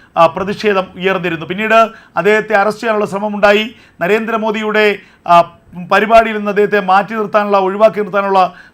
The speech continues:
ശ്രമങ്ങളുണ്ടായി. എന്നാൽ പിന്നീട് അതിലുയർന്ന ജനരോഷത്തെ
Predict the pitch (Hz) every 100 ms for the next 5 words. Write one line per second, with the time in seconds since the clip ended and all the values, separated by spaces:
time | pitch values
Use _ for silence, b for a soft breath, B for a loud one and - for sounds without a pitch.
0 | - 196 214 208 190 180 180 190 226 220
1 | 214 B - 208 240 240 240 240 185 180
2 | 220 233 226 214 220 220 185 185 208 233
3 | 233 226 220